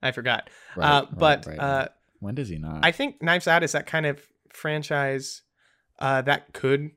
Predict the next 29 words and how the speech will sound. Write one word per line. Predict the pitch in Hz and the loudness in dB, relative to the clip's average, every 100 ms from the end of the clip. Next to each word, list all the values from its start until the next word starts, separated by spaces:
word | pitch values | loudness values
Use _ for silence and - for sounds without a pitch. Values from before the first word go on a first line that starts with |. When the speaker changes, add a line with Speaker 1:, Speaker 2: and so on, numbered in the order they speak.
| - | -2
Speaker 1:
have | 135 127 | 0 0
multiple | 131 - 135 127 | -4 -4 -4 -2
ones, | 127 139 | -4 -4
and | - 131 | -6 -6
they | 131 | -4
just | 131 | -4
have, | - 123 127 | 0 0 0
like, | 123 _ _ _ | -6 _ _ _
the, | 135 127 123 120 120 - _ _ | -2 0 0 -2 -6 -12 _ _
I | |
mean, | 139 131 | -8 -6
slight | - 135 | 2 2
spoilers | 143 160 160 160 | 2 -2 0 -2
for | 180 | -2
Knives | 160 151 | -2 0
Out, | 165 156 | 0 2
but, | 143 | -2
like, | 139 127 _ | -2 -6 _
having | 151 139 139 127 | 2 2 2 -2
the | 135 120 | -2 -2
detectives | 127 - 131 143 135 | -6 -4 -2 0 -2
and | 131 | -2
everything | 131 131 135 131 127 _ - | 0 -2 -4 -4 -10 _ -8
just | 139 | -4
be | 147 | -2
the | 131 139 | -2 -2
only | 135 135 | -2 -4
consistent | 135 - 131 - 127 - | -6 -4 -6 -4 -8 -6
thing | 123 135 | -6 -6